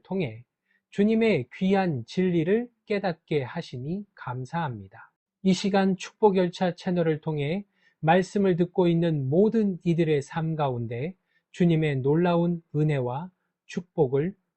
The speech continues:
부어 주시옵소서. 예수님을 향한 굳건한 믿음 위에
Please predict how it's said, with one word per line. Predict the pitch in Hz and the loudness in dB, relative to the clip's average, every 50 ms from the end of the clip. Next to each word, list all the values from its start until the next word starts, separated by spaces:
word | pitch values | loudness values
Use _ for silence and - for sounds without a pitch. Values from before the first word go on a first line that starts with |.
| _ | _
부어 | - 147 135 127 117 110 110 107 104 - | -6 -2 0 0 0 -2 -4 -10 -14 -16
주시옵소서. | - - 156 143 - - - 147 135 123 - - - 117 - - 104 98 _ _ _ _ _ _ _ _ _ _ - | -10 -6 -6 -6 -4 -2 -2 -2 -2 -2 -4 -8 -12 -12 -12 -14 -18 -18 _ _ _ _ _ _ _ _ _ _ 6
예수님을 | 175 202 220 214 254 247 254 240 240 240 226 | 6 6 6 6 2 0 0 2 0 2 2
향한 | 214 233 233 226 226 233 214 | 0 0 0 -2 -2 -4 -4
굳건한 | 202 - 190 190 _ - 254 240 233 233 233 214 180 | -4 -6 -8 -6 _ -2 0 0 0 -2 -2 -2 -2
믿음 | 160 185 202 202 233 220 208 190 160 | 0 -2 0 0 0 0 0 0 0
위에 | 160 196 220 190 143 127 - | 2 2 2 2 0 -2 -8